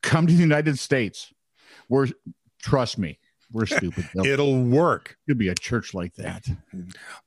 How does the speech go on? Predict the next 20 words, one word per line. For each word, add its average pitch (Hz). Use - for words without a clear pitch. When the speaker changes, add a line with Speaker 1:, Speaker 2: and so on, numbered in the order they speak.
Speaker 2:
Because 127
our 165
authorities 147
are 113
devilish 143
poop 165
boots. 110
Speaker 1:
And 80
we 73
keep 107
reelecting 110
them. 85
Speaker 2:
Titter 196
Wayback 175
Machine, 127
April 160
Speaker 1:
Okay. 170
Speaker 2:
ni-, -
nineteen 170
ninety-six. 156